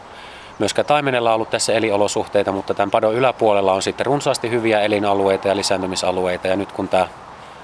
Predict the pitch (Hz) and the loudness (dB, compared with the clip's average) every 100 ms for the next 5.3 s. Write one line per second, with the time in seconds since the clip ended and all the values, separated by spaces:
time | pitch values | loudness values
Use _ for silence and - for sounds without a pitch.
0 | - - 117 120 - 123 110 - 113 104 | -6 0 2 2 2 4 2 0 2 4
1 | 104 107 104 98 - 104 - 101 95 - | 4 4 2 0 -6 -6 -2 0 0 -4
2 | 95 95 92 92 - 98 95 98 95 95 | -6 -6 -6 -10 -10 -6 -2 0 2 2
3 | - 95 92 - - - 98 98 98 98 | 0 -4 -4 -14 -20 -4 0 0 2 2
4 | 98 107 98 104 104 98 98 95 95 98 | 2 0 0 0 0 2 0 0 -4 -4
5 | 90 - 95 | -4 -2 -4